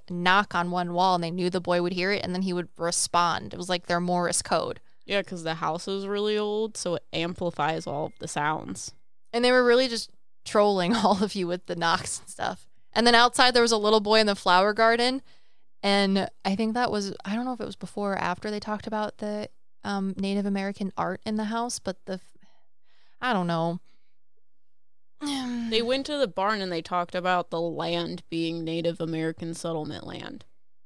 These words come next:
Speaker 2: That's what I was talking about.
Speaker 1: Yeah, but I'm talking about the little boy that was in the garden that was throwing
Speaker 2: Yeah,
Speaker 1: rocks at them.
Speaker 2: I know.
Speaker 1: But in,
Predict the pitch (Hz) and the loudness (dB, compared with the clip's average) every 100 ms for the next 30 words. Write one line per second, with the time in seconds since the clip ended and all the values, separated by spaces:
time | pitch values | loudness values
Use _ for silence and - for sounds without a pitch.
0 | - - 170 - 185 170 175 - - - | -20 -8 -8 -4 -2 0 -2 -4 -6 -4
1 | 64 - - - - - - - - - | -6 -8 -12 -8 -8 -8 -12 -20 -20 -16
2 | - 269 - - 247 262 285 277 269 262 | 2 4 4 4 4 4 4 4 4 2
3 | 226 214 220 208 208 214 208 214 208 196 | 2 2 2 2 2 2 2 0 0 2
4 | 190 208 202 190 - 196 190 180 190 - | 2 2 0 -2 0 2 4 4 4 0
5 | 220 247 330 214 165 160 185 226 240 - | 2 4 4 2 0 0 -2 0 2 2
6 | - 254 262 | 0 -2 -2